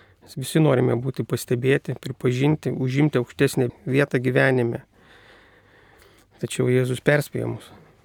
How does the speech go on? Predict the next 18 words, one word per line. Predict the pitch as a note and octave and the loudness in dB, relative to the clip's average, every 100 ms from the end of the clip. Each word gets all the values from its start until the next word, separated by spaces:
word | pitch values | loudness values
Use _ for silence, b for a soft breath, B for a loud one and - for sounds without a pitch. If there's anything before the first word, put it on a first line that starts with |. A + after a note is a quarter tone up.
| B _ _ | B _ _
Kas | C3+ B2 | -2 -2
pats | - D3 C#3+ - - | 0 0 2 -4 -14
save | - - B2+ C3+ | -16 -2 2 2
išsikėlė, | C3 - C3+ - B2+ B2 | 2 0 -2 2 2 0
bus | C3+ - | -2 -4
pažemintas. | C3 C#3+ D3+ C3 A2+ - - - - | 0 4 4 4 -2 -8 -18 -20 -20
Tai, | - D#3+ B2+ B2+ - _ B B B B B B B B B B B B B B B B | -14 -10 -8 -10 -14 _ B B B B B B B B B B B B B B B B
o | B2+ | -4
kas | - B2+ - | -2 -2 0
save | C3 B2+ | 2 4
nusižemina, | C#3 C3 B2+ B2+ B2+ C3 B2+ | 4 2 2 2 4 4 2
bus | B2 C3+ - | 0 0 -2
išaukštintas. | - C#3+ D3 - B2+ A2 A2+ - - B B B B B B B D3 | 2 2 2 -2 -4 -4 -8 -14 -20 B B B B B B B -14
Mes | C#3 - | -12 -8
kartais, | C3 B2+ - | -8 -6 -2
nu, | B2 B2 | -2 0
labai | B2 B2 | 0 2
mėgstam, | D3 D#3+ - A#2+ | 2 0 -4 -8